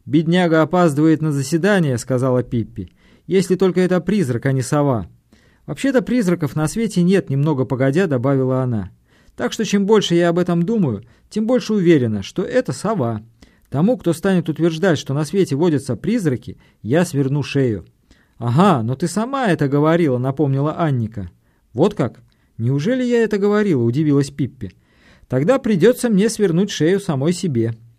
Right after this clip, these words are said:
И, крепко схватив себя за собственный нос, она изо всех сил стала его вертеть. После этого Томми и Анника почувствовали себя немного спокойнее. Они даже так расхрабрились,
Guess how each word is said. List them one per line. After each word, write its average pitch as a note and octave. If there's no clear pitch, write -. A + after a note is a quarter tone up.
И, D#3+
крепко G3
схватив G#3+
себя F#3
за D#3+
собственный B2+
нос, G3
она D#3+
изо E3
всех A3+
сил B3
стала E3+
его C3
вертеть. A#2+
После A3
этого C#3+
Томми F#3+
и C#3+
Анника F#3
почувствовали E3+
себя D#3+
немного D#3
спокойнее. A2
Они D3+
даже D#3
так D#3+
расхрабрились, C#3